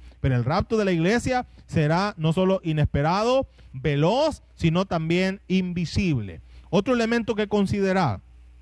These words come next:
Juan catorce tres, y lo, igual lo dice Filipenses tres veinte, el destino es el cielo. Otro evento, eh, eh, ya, ya decía, muchos eventos comienzan a partir del arrebatamiento de la iglesia.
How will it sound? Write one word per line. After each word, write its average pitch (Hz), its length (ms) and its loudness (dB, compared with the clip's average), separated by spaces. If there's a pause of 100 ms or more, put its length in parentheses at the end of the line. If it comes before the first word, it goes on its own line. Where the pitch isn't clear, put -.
(760)
Juan 226 280 2
catorce 226 420 0
tres, 220 480 -2
y 180 120 -2
lo, 165 140 -2
igual 170 340 0
lo 196 60 2
dice 202 200 0
Filipenses 185 500 -2
tres 175 180 -4
veinte, 214 520 -2 (320)
el 196 200 0
destino 185 840 -2
es 190 340 -2
el 170 160 0
cielo. 110 500 -4 (640)
Otro 233 520 0
evento, 247 760 0 (180)
eh, 180 180 -4
eh, 175 220 -8
ya, 185 220 0
ya 202 200 0
decía, 214 460 0
muchos 226 420 2
eventos 226 320 -2
comienzan 208 400 0
a 196 60 -2
partir 226 460 -2
del 190 160 0
arrebatamiento 165 520 0
de 190 40 0
la 185 80 2
iglesia. 131 480 -2